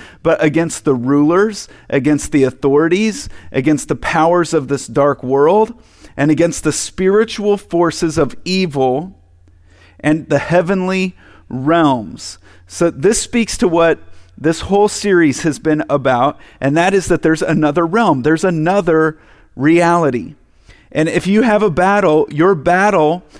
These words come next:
is not against just the things of this world that you can see. Your battle is against the powers, the principalities of this dark world. So we live in a physical world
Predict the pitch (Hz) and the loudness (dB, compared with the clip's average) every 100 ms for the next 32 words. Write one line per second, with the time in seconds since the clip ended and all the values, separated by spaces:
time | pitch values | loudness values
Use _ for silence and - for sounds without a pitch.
0 | - - 160 135 151 170 214 - 180 123 | -14 -2 -2 0 0 2 2 2 -2 0
1 | 151 151 123 - - - - 131 175 - | 0 0 -2 -12 -16 -20 -12 -2 -2 0
2 | 180 - 180 180 170 - - - - - | -4 -2 -2 -2 -2 -6 -14 -20 -16 -2
3 | 165 156 151 165 - 135 156 147 131 147 | 0 0 0 -2 -2 0 2 2 2 -2
4 | 135 139 - 143 - - 131 160 - - | 0 -2 0 -4 -4 0 0 0 -6 -10
5 | 127 170 160 180 175 175 160 - 156 139 | 0 0 2 0 2 4 2 2 -2 -2
6 | 147 151 151 - 135 - 165 151 165 190 | 0 0 -2 -4 -8 -6 -2 0 2 2
7 | 196 - - - - 131 - 165 - 131 | 0 -4 -20 -20 -8 -8 -2 -2 -2 -8
8 | 160 156 165 180 185 190 - - 139 123 | -2 2 2 2 0 -2 -6 -4 -4 0
9 | 165 - 151 156 156 160 180 147 82 - | -2 -2 0 0 0 -2 0 -2 -6 -16
10 | _ _ _ - _ _ - - 175 165 | _ _ _ -20 _ _ -14 -2 0 2
11 | 156 208 180 214 208 147 175 160 - 185 | 2 2 4 2 0 -2 -2 -2 0 0
12 | 190 190 196 190 156 120 127 180 | 0 -2 0 2 0 0 -4 -8